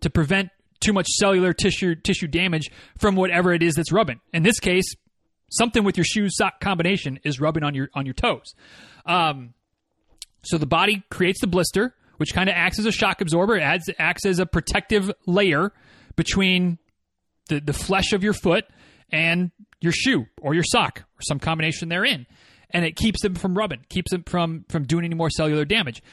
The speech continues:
That's what the blister pops up. The reason you have a blood blister versus the, the clear fluid of a quote-unquote regular blister is just that wherever that tissue is rubbing,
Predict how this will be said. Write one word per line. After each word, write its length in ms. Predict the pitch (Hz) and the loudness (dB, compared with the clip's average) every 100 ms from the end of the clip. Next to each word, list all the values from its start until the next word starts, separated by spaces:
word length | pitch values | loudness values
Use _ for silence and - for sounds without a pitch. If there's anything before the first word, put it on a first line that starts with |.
| - _ _ | -20 _ _
That's 180 | 147 156 | -2 0
what 100 | 160 | -2
the 60 | |
blister 300 | 135 170 - | 0 -2 -2
pops 260 | 151 156 - | -2 -4 -2
up. 180 | 190 - _ _ - | -4 -6 _ _ -2
The 80 | |
reason 260 | 180 247 254 | 2 4 4
you 140 | 240 | 4
have 80 | 220 | 4
a 60 | 190 | 2
blood 260 | 151 202 | 2 2
blister 300 | 202 226 247 | 2 0 0
versus 300 | 190 190 - 151 | 2 2 0 -2
the, 120 | 151 - | -4 -4
the 80 | 151 | -6
clear 300 | - 190 196 | 0 2 2
fluid 300 | - 202 196 | 2 2 2
of 100 | 175 | 0
a 80 | |
quote-unquote 440 | - 190 170 180 151 | 0 0 0 -2 -2
regular 300 | 151 185 208 | 0 0 0
blister 440 | 190 208 269 269 - - - - | 0 -2 -2 -4 -6 -20 -20 -2
is 140 | 180 | 2
just 180 | 226 - | 2 2
that 220 | 208 - _ _ _ _ | 0 -2 _ _ _ _
wherever 320 | 175 202 226 | 2 2 4
that 180 | 226 175 | 2 0
tissue 300 | 220 214 226 | 0 0 0
is 120 | 170 | 2
rubbing, 360 | 147 185 294 | 2 2 0